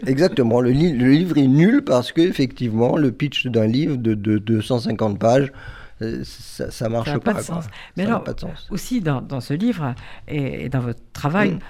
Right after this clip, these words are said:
Speaker 2: vous parlez de, des nouveaux visages de l'illettrisme. C'est quoi ces nouveaux visages ?
Speaker 1: Alors ça, c'est très, c'est très intéressant. Je, je, c'est, c'est, <laughs> c'est, t'es, t'es, t'es, tu as l'art de, de, de pointer sur les choses qui, qui m'ont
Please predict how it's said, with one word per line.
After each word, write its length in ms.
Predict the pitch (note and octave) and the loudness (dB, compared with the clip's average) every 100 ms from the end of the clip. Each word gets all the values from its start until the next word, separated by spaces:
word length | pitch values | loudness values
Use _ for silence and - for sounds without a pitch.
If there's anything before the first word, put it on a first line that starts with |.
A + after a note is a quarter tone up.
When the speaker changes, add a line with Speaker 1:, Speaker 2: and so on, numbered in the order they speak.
| - | -12
Speaker 2:
vous 120 | D3+ | -4
parlez 340 | D#3+ D#3 A3+ | 0 2 2
de, 300 | E3 C#3+ A#2+ | 2 2 0
des 180 | B2+ C3+ | 0 0
nouveaux 320 | D#3 G#3 B3 | 2 2 0
visages 420 | D#3+ C#3 F3+ G3 | 0 -4 -2 -2
de 100 | D3 | -2
l'illettrisme. 800 | C3 C#3 D3+ C3 - - A#2+ - | -2 0 0 -2 -4 -6 -6 -6
C'est 140 | B2 - | -10 -4
quoi 140 | C4 | -4
ces 160 | - C#3 | 0 -2
nouveaux 400 | C#3 D3 C#3 C3+ | 2 2 2 -2
visages ? 420 | A2+ G2+ A#2 G#2+ | -4 -4 -4 2
Speaker 1:
Alors 160 | C#3 - | 2 2
ça, 160 | G#3 | -2
c'est 180 | - F#3 | -4 -6
très, 280 | - G#3+ F3+ | -4 -2 -2
c'est 240 | - C#3+ | -4 -8
très 240 | - A3 G#3+ | -2 0 2
intéressant. 560 | D3 C#3+ C3+ C3 B2+ | 2 2 2 2 2
Je, 440 | G#2+ B2+ C#3 A#2 B2 | 0 -2 -4 -4 -4
je, 40 | |
c'est, 180 | B2 C3 | -6 -8
c'est, 360 | - B2 B2 A2 G#2+ | -8 -4 -2 0 4
<laughs> 160 | C#3 C3 | 4 4
c'est, 200 | C#3 G#2+ | 0 0
t'es, 220 | C3 A#2+ | 0 0
t'es, 220 | F#2+ A#2 | 0 -4
t'es, 240 | A#2 B2+ A2+ - - - - - - _ - - - - | -2 -4 -4 -6 -10 -14 -20 -20 -20 _ -20 -18 -18 -8
tu 160 | B2+ | 0
as 80 | B2+ | 2
l'art 240 | C#3+ E3 C#3+ | 4 4 4
de, 200 | A#2+ A#2 | 2 0
de, 360 | G#2+ A2+ G#2+ | 2 0 0
de 120 | A2+ A2+ | -4 -4
pointer 500 | - C3+ C3 - A3 | -2 0 0 0 -2
sur 240 | - A#2+ | -2 0
les 100 | A#2 | 0
choses 320 | A2+ D3+ D3 | -2 -4 -4
qui, 260 | - C3+ A2+ - | -4 -4 -4 -6
qui 140 | - | 0
m'ont 340 | A#2 A#2 G#2+ | 2 2 0